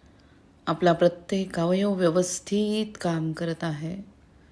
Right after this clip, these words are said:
प्रत्येकाचे खूप आभार मानायचे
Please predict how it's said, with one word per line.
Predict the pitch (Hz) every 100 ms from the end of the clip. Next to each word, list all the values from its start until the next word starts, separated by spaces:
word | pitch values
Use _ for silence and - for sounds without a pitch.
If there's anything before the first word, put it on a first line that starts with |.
| - - - - - - - _ -
प्रत्येकाचे | 202 190 - - 214 220 208 - 160 - 214
खूप | 208 180 175
आभार | 170 143 156 180 180 180 180
मानायचे | 175 165 170 165 - - 185 196